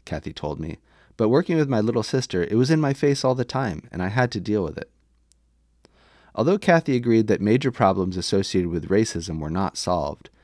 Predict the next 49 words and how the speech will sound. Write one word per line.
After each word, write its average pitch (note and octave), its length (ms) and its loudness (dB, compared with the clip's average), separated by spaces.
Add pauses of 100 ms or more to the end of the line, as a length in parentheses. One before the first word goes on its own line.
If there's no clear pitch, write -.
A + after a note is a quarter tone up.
(220)
she - 160 -4
tended G3 340 0
to D3+ 100 -2
speak B2 360 -2
as A2 40 -6
if G#2+ 140 0
these A2+ 220 0
were G#2 160 0
isolated F2+ 560 0
problems E2+ 480 -8
experienced F#2 640 -4
by F2+ 100 -2
individuals, F2+ 800 -4 (600)
and B2+ 140 0
thought D3+ 260 2
that A#2+ 140 -2
contemporary B2 580 2
discrimination F2+ 920 -2
was C#3 200 -2
mostly A2 400 -2
unintentional. F2 720 -6 (2000)
At C3 120 0
the C#3+ 60 0
beginning F#3 320 4
of F#3 80 0
her E3+ 120 2
program, F#2+ 460 0
Kathy C3+ 320 2
told A#2+ 240 0
me A2+ 80 2
that G#2 180 0
potential D#3+ 400 -2
racism G#2 520 2
on F2+ 100 0
the F2+ 80 -2
part A#2 200 2
of F#2+ 80 0
teachers D#2+ 540 -6
might F3 260 0
be C#3 160 -2
influenced G#2 540 -2
by F#2 140 0
the F#2 120 0
way F2+ 160 2
the G2 120 -2
media B2+ 340 0
portrays - 460 -6
different E2+ 320 -6
ethnicities. - 760 -6